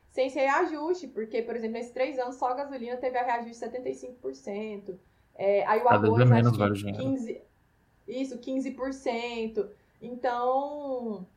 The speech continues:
Speaker 1: é, o salário vai pe-, é, realmente vai havendo uma desvalorização do dinheiro e o salário já não rende mais como era antes.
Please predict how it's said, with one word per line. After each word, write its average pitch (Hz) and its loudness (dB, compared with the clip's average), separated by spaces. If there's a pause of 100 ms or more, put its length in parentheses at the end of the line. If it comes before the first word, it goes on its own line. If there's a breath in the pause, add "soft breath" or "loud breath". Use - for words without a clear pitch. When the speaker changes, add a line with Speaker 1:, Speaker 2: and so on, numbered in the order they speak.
(500)
Speaker 1:
é, 208 2
o 240 0
salário 240 4
vai 254 2
pe-, 277 -2
é, 254 2
realmente 285 -4
vai 220 0
havendo 220 -2
uma 226 -6
desvalorização 233 -2
do 254 -12
dinheiro 226 -6
e 254 -8
o 254 -10
salário 240 0
já 240 -2
não 233 -8
rende 240 -8
mais 226 -8
como 220 -6
era 226 0
antes. 190 -8